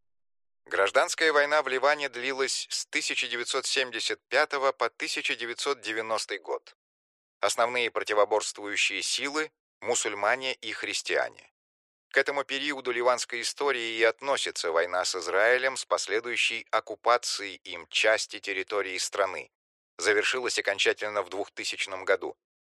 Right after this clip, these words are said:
а также оккупация части территории Ливана Сирией, продолжавшаяся с тысяча девятьсот семьдесят шестого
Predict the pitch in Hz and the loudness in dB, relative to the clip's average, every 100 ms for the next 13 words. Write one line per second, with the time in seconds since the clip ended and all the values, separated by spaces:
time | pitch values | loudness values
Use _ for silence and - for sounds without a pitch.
0 | _ - - 156 135 143 - 117 135 143 | _ -4 2 2 4 2 2 0 2 4
1 | - 135 127 - 139 127 - 113 - 98 | 2 0 0 2 4 4 2 -8 -6 -6
2 | - 120 120 113 107 107 101 117 117 110 | 0 2 2 0 -2 2 4 4 2 0
3 | - 104 85 73 62 57 _ - 95 95 | 0 -2 -6 -10 -14 -20 _ -4 2 4
4 | 80 76 123 - 127 117 - 110 - - | 4 4 2 2 0 0 2 0 0 -4
5 | 147 143 - 107 92 - 98 - - 98 | -2 -2 -2 -4 -6 -4 -4 -2 -2 -2
6 | 78 - 73 - - - 127 135 | -4 -6 -4 -4 -4 4 4 4